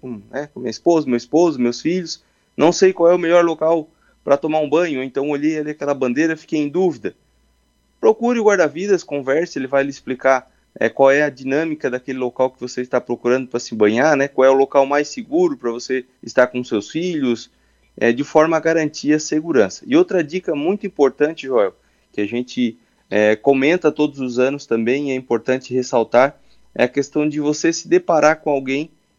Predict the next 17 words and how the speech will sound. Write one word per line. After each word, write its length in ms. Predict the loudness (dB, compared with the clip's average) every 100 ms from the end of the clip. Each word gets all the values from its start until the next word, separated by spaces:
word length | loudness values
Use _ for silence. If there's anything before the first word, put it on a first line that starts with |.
| _ -14
em 60 |
situação 580 | -14 -2 2 2 2 0
de 80 | 0
afogamento, 800 | 0 0 0 2 2 -2 -4 -4
né? 120 | -4
O 60 | -4
que 220 | -6 -4
fazer 560 | 2 2 4 0 0 _ _ _ _ -4
nesse 300 | -2 -2 0
momento 440 | 2 2 0 -2
de 80 | -8
que 360 | -6 -6 0 0
é 60 |
bastante 400 | 2 0 -2 -6
complexo, 640 | -2 -2 2 2 2 -2 -4
né? 140 | -4
Bastante 640 | -4 -6 -8 -12 -6 -8